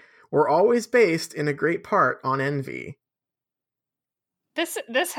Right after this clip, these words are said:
Speaker 2: this article has an agenda.
Speaker 1: It really does. Uh, though he never sought fame, Harry was unquestionably the most talked about and admired person at school,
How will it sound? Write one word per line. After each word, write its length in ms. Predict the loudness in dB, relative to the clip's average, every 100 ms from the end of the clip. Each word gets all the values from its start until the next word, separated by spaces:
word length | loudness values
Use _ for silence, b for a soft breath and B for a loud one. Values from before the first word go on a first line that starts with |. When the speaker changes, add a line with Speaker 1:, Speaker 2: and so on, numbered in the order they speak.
| -4
Speaker 2:
this 220 | -2 0
article 320 | 0 0 0
has 240 | -2 -2
an 80 | -6
agenda. 600 | -6 -6 -6 -6 -4 -2 -2
Speaker 1:
It 160 | 0
really 420 | 2 4 6 4
does. 800 | 4 2 4 4 2 -4 -8 -14 -16 b b b b b b
Uh, 680 | 0 2 4 2 2 2 0 -4 _ _ _ _ -10
though 260 | 0 2 4
he 160 | 2
never 320 | 2 2 2
sought 400 | 2 2 2 0
fame, 400 | -4 0 2 2
Harry 340 | 0 0 2 4
was 140 | 2
unquestionably 760 | 0 -4 0 0 0 -4 -2 -2
the 100 | 0
most 280 | -2 -4 -2
talked 300 | 0 0 0
about 200 | -2 0
and 80 |
admired 460 | -4 -4 -2 -2 -2
person 360 | -2 -2 -2 -6
at 80 |
school, 500 | -6 -8 -6 -6 -8